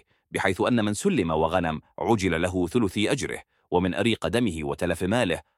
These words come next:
أخذ أجره كاملا، وأن الأنصار تركوا ما حضروا له أنفسهم من المال في غزوة حنين من أجل تأليف قلوب الطلقاء، وليعلموا أنه ممكن لهم أن ينالوا المال في النهاية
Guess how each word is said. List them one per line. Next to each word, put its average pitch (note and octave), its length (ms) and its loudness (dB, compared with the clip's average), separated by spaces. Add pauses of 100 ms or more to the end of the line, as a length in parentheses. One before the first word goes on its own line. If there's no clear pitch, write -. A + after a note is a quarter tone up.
(120)
أخذ D3 240 0
أجره G#2+ 460 2
كاملا، D2 540 -4 (280)
وأن E2+ 260 0
الأنصار C#3+ 500 -2
تركوا C#3 400 2
ما G2+ 120 4
حضروا F2 400 2
له E2 260 0
أنفسهم E2 520 -2
من E2+ 120 0
المال F#2+ 360 0 (240)
في C#3 120 4
غزوة E3 380 2
حنين A2 580 0
من F2 180 -4
أجل F#2+ 220 -4
تأليف F2 500 -4
قلوب E2+ 260 0
الطلقاء، D#2 520 0 (400)
وليعلموا E3+ 600 4
أنه F#2 240 -2
ممكن G2 540 0
لهم F2+ 300 0
أن E2+ 80 -2
ينالوا E2 380 -2
المال D2+ 340 -2
في D#2+ 100 -8
النهاية D#2 500 -2